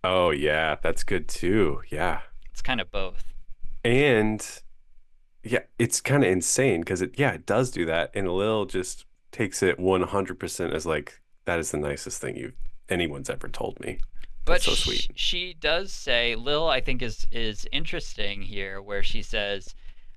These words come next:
Speaker 2: "I would hope that the jury wouldn't just vote for somebody who is nice. Like, I would hope that they would vote kind of more, like, smarter than that."
Speaker 1: Yeah.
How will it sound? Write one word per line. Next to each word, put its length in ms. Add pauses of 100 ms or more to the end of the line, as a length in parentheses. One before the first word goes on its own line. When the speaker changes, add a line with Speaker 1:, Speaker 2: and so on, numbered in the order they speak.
(160)
Speaker 2:
"I 120
would 160
hope 360
that 220
the 80
jury 480
wouldn't 360
just 280
vote 240
for 280
somebody 760
who 100
is 160
nice. 560 (2250)
Like, 180
I 120
would 140
hope 260
that 180
they 140
would 160
vote 360 (500)
kind 200
of 80
more, 460
like, 160
smarter 440
than 180
that." 240 (1120)
Speaker 1:
Yeah. 260